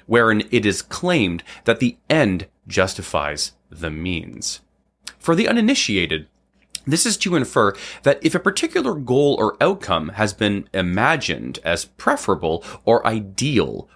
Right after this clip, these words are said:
relative to any present or future circumstances, then any actions taken in the pursuit of achieving such a goal are therefore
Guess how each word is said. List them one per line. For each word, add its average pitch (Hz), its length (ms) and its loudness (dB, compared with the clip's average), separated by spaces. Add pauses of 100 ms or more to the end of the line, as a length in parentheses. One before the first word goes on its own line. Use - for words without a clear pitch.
relative 95 420 2
to - 220 0
any 82 420 -2
present 254 580 0
or 82 140 -4
future 82 380 -6
circumstances, 92 960 -2 (260)
then 143 400 2 (220)
any 180 520 4
actions 175 560 0
taken 143 460 -2
in 87 140 -2
the 87 80 -4
pursuit 185 480 -2
of 117 100 0
achieving 294 560 0
such - 240 -2
a 87 60 -4
goal 82 340 -2 (340)
are 107 220 4
therefore 90 960 0